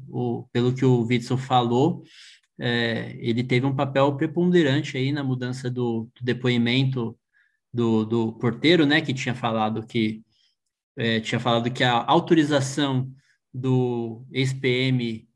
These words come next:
que, que tava envolvido na, na morte da Marielle adentrar na, na, na casa,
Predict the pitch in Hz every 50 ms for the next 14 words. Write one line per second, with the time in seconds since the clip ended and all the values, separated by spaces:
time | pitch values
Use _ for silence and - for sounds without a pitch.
0 | _ _ _ _ _ _ - - 127 123 123 120 120 117 117 113 113 117 - 127
1 | - - - 131 127 131 - - - _ - - 120 120 127 127 120 120 117 107
2 | 117 127 123 120 123 120 117 113 113 113 113 117 113 117 117 117 117 - - 127
3 | 117 117 117 113 117 117 113 113 113 120 120 113 117 113 113 113 113 - _ _
4 | - 120 117 120 120 117 113 113 123 120 120 120 117 113 110 110 110 110 113 113
5 | 117 - - - 123 120 120 - - 117 117 117 110 113 113 110 110 107